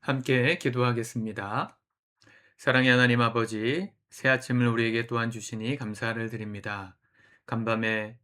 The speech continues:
모든 피곤함들 주님 깨끗하게 씻겨주시고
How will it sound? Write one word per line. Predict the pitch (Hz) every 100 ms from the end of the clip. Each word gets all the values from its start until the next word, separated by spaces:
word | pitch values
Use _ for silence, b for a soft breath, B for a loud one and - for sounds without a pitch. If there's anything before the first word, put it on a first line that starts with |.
| _
모든 | 117 110 117
피곤함들 | 120 135 131 127 117 110 107 107 156 190 _ _ _
주님 | - 107 104 101 101 _ _ -
깨끗하게 | - 139 127 120 117
씻겨주시고 | 113 135 135 123 110 98 101 98 98